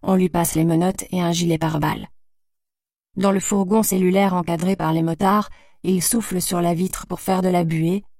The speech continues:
et écrit avec son doigt : « L P plus T M. » Il apostrophe les gendarmes à travers la grille. «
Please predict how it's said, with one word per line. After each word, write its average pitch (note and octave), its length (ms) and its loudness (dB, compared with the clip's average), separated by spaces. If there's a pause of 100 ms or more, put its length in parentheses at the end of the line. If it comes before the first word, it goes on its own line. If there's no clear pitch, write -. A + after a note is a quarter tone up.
(200)
et F#3 160 2
écrit G#3 340 0
avec D#3+ 220 -2
son E3+ 220 -2
doigt : « F3+ 280 -2 (800)
L F3+ 280 2 (140)
P F3 320 0 (160)
plus E3+ 420 0 (300)
T E3 260 -4 (100)
M. » D3+ 440 -2 (1300)
Il E3 180 -2
apostrophe E3+ 520 -4
les E3 140 0
gendarmes E3 520 -2
à F#3 100 -8
travers E3 400 -4
la D#3+ 120 -2
grille. « F3 360 -6